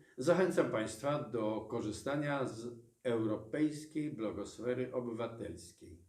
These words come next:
Znajdziecie ją Państwo, wystukując obywatele U E kropka P L. A także możecie sami Państwo zostać autorami tejże blogosfery, bo po to ją uruchamiamy,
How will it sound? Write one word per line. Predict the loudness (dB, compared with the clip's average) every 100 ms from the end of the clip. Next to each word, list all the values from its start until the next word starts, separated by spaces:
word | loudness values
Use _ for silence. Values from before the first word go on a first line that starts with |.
| _ -20 -20 -14
Znajdziecie | -6 0 2 4 2 2
ją | 0
Państwo, | 2 2 0 0 0
wystukując | 2 2 4 2 2 2 2 0 -2 -8 -18 _
obywatele | 2 2 2 0 0 0 2 4 4 2
U | -2 -2 0
E | 2 0 -2 -18 _ _ -10
kropka | -4 -4 -4 -4 -4 -4 -10 -20 _ _
P | -6 -4 -4
L. | -6 -8 -10 -16 _ _ _ _ _ _ _ _ _ _ _ _ _ _ _ _
A | -10 -6 -8 -8
także | -8 -6 -4
możecie | -4 -4 -4 -4 -2 -4 -6 -14
sami | -10 -4 -4 -2
Państwo | -4 -4 -4
zostać | -4 -4 -4 -4 -6 -14 -6
autorami | -4 -2 -2 -2 0 0 -2 -8 -20 _ _
tejże | -2 0 -2
blogosfery, | -2 0 -2 -4 -2 0 2
bo | 4 2
po | 2 -2
to | 0 2
ją | 2 2
uruchamiamy, | -2 -4 -2 0 -2 -4 -6 -6 -4 -2 -2 -4